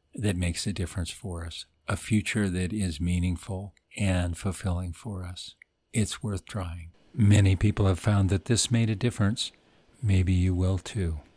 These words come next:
We never quit. We never give up. There's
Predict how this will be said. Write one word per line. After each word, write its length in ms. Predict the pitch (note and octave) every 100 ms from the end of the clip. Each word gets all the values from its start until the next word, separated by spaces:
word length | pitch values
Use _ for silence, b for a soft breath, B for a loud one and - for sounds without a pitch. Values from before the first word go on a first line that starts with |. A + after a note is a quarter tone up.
| B B B B B
We 160 | C3 A2+
never 300 | G#2 G#2 A2
quit. 460 | - A2+ A#2 - - -
We 120 | A2+
never 280 | F#2+ G2 F#2+
give 200 | G2 G2
up. 300 | G2 F2 - - B B B
There's 200 | C3